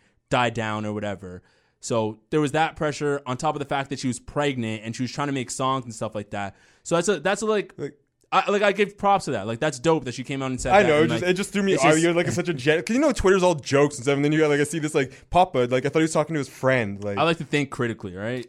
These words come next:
Speaker 1: So
Speaker 2: <laughs> Yeah.
Speaker 1: it, it seemed like something that
Speaker 2: Okay.
Speaker 1: was very
Speaker 2: Just, just to go back for a sec, so just, it is called Pure, but, like, look, so Lionel Richie dropped last, this week too.
Speaker 1: Oh, yeah, he did
Speaker 2: And so he did,
Speaker 1: sixty-six, and
Speaker 2: but
Speaker 1: then
Speaker 2: he did sixty-seven
Speaker 1: sixty-three,
Speaker 2: pu-,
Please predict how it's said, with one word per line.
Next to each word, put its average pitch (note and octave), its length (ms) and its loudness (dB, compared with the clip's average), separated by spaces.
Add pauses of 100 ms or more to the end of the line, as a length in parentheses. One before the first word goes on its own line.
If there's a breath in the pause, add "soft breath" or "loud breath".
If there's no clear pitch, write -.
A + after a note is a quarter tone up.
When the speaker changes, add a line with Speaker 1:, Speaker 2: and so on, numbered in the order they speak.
Speaker 1:
So G#2+ 260 -4
Speaker 2:
<laughs> G2 60 -8
Yeah. F#3 80 -4
Speaker 1:
it, B2 320 -4
it D3 240 -2
seemed D#3 420 -4 (180)
like A#2+ 220 -2
something B2 280 -4
that A#2+ 100 2
Speaker 2:
Okay. A#2 80 4
Speaker 1:
was A2 140 -2
very G#2+ 580 -4
Speaker 2:
Just, E3+ 360 -2
just D#3+ 180 -4
to F3 60 -8
go F3 120 0
back B2 260 0
for - 60 -6
a D3+ 40 -2
sec, D#3 180 -4
so D3 100 -2
just, B2 180 -8
it D3 260 -2
is D#3+ 140 2
called E3 280 -2
Pure, A2 500 0 (100)
but, C#3+ 140 0
like, C#3+ 120 2
look, C3+ 240 2
so A#2+ 200 -2 (340)
Lionel C3 400 2
Richie B2 340 -2
dropped G#2+ 360 -4
last, G2+ 300 -4 (200)
this G#2+ 180 -10
week G#2 200 -10
too. A2+ 260 -4
Speaker 1:
Oh, D3+ 80 0
yeah, C3 160 -4
he C#3+ 140 -8
did E3 60 -2
Speaker 2:
And A#2+ 100 -2
so D#3 60 4
he E3+ 100 2
did, E3 40 -2
Speaker 1:
sixty-six, D#3 600 -2
and D3 80 4
Speaker 2:
but F3 60 10
Speaker 1:
then C#3 240 -2
Speaker 2:
he C#3+ 120 -6
did F#3+ 160 2
sixty-seven G3 560 4
Speaker 1:
sixty-three, F3+ 300 0
Speaker 2:
pu-, - 40 -20